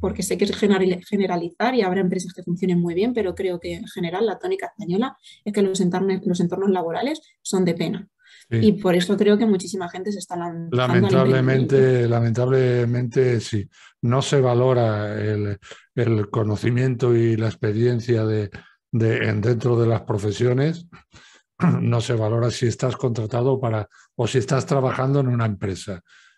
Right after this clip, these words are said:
Speaker 2: Para nada. O sea, todo lo contrario, ¿no? Te pisan. Si pueden pisarte, te pisan. O sea que tú, cuando vo-, volviste a España,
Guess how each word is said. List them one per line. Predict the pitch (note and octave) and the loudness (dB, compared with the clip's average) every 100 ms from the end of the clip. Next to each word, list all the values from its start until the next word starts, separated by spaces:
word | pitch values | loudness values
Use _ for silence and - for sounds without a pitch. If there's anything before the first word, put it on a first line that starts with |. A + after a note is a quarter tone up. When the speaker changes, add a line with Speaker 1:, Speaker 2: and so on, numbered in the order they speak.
| _ - | _ -4
Speaker 2:
Para | A2 G#2 | -2 0
nada. | A#2+ G#2+ G2 G#2 | 0 0 -4 -6
O | |
sea, | A#2 G#2+ | -6 0
todo | B2+ B2+ | 2 2
lo | C3 | 2
contrario, | B2 B2 B2 G2 F#2 _ _ _ | 0 0 -2 -4 -8 _ _ _
¿no? | A2+ - _ _ - | -16 -16 _ _ -6
Te | A2+ | -2
pisan. | C#3+ B2+ G#2+ F#2 F2+ | 0 0 -2 -6 -8
Si | - | -8
pueden | G2+ A#2 A#2 | -4 -2 -2
pisarte, | A2 A2 C#3+ C#3 E3+ | -4 -2 0 0 -2
te | A#2 | -2
pisan. | - A#2+ - G2 D3 | -2 -4 -6 -10 -12
O | - - - | -18 -20 -4
sea | C#3 C3+ | 0 2
que | C3+ | 2
tú, | C3+ F#3 F#3+ F#3 | 4 4 4 2
cuando | C#3 C3 B2+ | 0 2 2
vo-, | B2+ | 0
volviste | A#2 B2 D3 E3+ E3+ | 0 0 2 0 0
a | C#3+ | 0
España, | C3 - D#3+ F3 G3 | 0 0 2 4 2